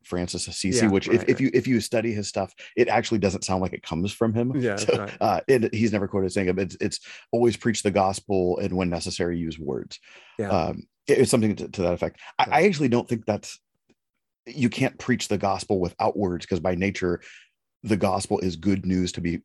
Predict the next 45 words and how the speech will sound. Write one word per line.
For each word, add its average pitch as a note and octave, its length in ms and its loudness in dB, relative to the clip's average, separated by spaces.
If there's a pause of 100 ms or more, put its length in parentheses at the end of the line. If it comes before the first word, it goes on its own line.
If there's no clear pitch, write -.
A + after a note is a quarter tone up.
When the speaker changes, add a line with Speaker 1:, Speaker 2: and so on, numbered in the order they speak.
Speaker 1:
proclaimed. - 720 -4
And F2 100 -2
so G2 60 -2
there F#2+ 100 0
has G2+ 240 0
to G#2 80 -2
be F#2 260 0 (180)
that G2+ 180 0
aspect F2+ 380 -2
of E2+ 140 2
it E2 120 0
where F2+ 140 0
you F2 100 2
are F2+ 160 0
telling E2+ 320 -4
people D#2+ 300 -2
about D#2+ 220 -4
Jesus. F2+ 320 0
Speaker 2:
Mm. - 160 -20
Speaker 1:
You F#2+ 120 4
are F#2+ 100 2
telling F#2+ 300 0
about E2 160 -4
the E2+ 80 -6
kingdom E2+ 280 -6
of D#2+ 120 -6
God. E2+ 340 -2 (320)
Like, F2+ 180 -4 (380)
you G2 160 -4
can't - 220 -2
just F#2+ 140 -2
get F2+ 160 -2
that E2+ 120 -2
by E2+ 140 0
osmosis. E2+ 580 -4 (360)
However, A#2 460 2 (680)
w-, C3+ 160 -4
one B2 260 0
thing B2 180 4
that A2 100 4
I G#2 60 0
think G#2 220 -4
we G#2 120 2
do, G2 300 2
especially A2 680 -2